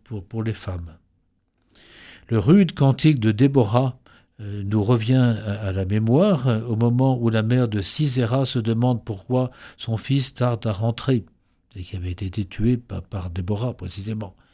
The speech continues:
Sans doute, c'est la, la, la maman de, de ce chef qui, qui se le dit, euh, voyant son fils de, qui n'arrivait pas,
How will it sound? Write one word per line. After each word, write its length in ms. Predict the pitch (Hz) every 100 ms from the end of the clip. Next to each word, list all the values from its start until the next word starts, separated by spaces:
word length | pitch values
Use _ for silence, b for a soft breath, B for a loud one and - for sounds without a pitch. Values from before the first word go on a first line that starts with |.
| B B B B B B B -
Sans 260 | - 123 131
doute, 480 | 117 156 156 - 95
c'est 200 | - 101 92
la, 100 | 95
la, 200 | 95 101
la 320 | 101 104 98 98
maman 420 | 104 104 117 107
de, 220 | 101 92 90 101
de 80 |
ce 180 | 90 -
chef 380 | 90 123 120 -
qui, 520 | - 101 95 90 87 87
qui 160 | 101
se 180 | - 104
le 160 | 95 98
dit, 460 | 101 117 110 95 B B B B
euh, 100 | 98
voyant 320 | 90 98 104
son 220 | 95 101 95
fils 400 | 123 113 - 101
de, 180 | 95
qui 160 | 92 98
n'arrivait 440 | 95 92 95 98
pas, 300 | 95 151 185